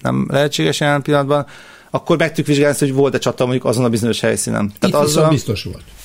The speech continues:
Speaker 1: Itt biztos, hogy volt egy ütközet. Persze, ö, akik kritikával éltek minket, mondta-, mondták azt is, hogy hát, ö, oké, itt volt egy ütközet, de egyáltalán nem biztos, hogy ezerötszázhuszonhatos csata. Ezt, ö, úgy próbáljuk, ö,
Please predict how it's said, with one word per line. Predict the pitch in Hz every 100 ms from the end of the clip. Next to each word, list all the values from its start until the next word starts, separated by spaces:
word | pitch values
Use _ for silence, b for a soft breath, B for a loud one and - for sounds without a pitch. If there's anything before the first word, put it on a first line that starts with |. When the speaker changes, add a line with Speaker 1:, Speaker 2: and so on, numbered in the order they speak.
| -
Speaker 1:
Itt | 139 139
biztos, | 147 135
hogy | 139
volt | 135
egy | 120
ütközet. | 127 - 165 196 190 B B B B
Persze, | - 156 - 165 151 151 - -
ö, | 151 147 143 143 -
akik | 143 143 147 -
kritikával | - 180 156 156 156 147
éltek | 151 151 -
minket, | 151 147
mondta-, | 160 143 139 -
mondták | 156 143 135
azt | 147 -
is, | 139
hogy | 143 127 B B B
hát, | - 131 -
ö, | 147 147
oké, | 175 - 156 -
itt | 151 135
volt | 131
egy | 131
ütközet, | 131 - 135 143 -
de | 139
egyáltalán | 135 123
nem | 131
biztos, | 127 117 123
hogy | 127
ezerötszázhuszonhatos | 117 120 113 110 117 120 - 113 - -
csata. | - 110 113 110 B B B
Ezt, | 139 135 -
ö, | 160
úgy | 175 190
próbáljuk, | 156 143 139 139 -
ö, | 151 139 135